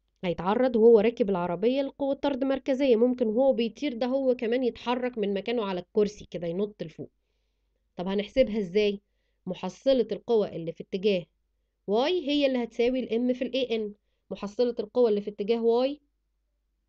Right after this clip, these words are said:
هي كتلة الشخص ده أو وزن الشخص ده مطروح منه رد الفعل اللي في الاتجاه المقابل. W minus اي ان دي محصلة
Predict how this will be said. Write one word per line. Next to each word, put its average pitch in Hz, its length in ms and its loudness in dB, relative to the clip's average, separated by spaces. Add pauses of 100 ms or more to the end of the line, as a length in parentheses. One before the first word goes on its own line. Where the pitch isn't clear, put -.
(1200)
هي 214 140 2
كتلة 214 400 -4
الشخص 214 420 -10
ده 196 100 -6
أو 196 200 -2
وزن 240 180 0
الشخص 254 420 -6
ده 294 260 -2 (420)
مطروح 233 360 -4
منه 233 300 0
رد 214 280 -2 (260)
الفعل 220 320 -2
اللي 190 160 0
في 196 100 -6
الاتجاه 196 460 -4
المقابل. 180 380 -8 (1300)
W 175 380 -4
minus 160 400 -8
اي 226 200 -2
ان 330 200 -4
دي 196 100 -2
محصلة 262 800 0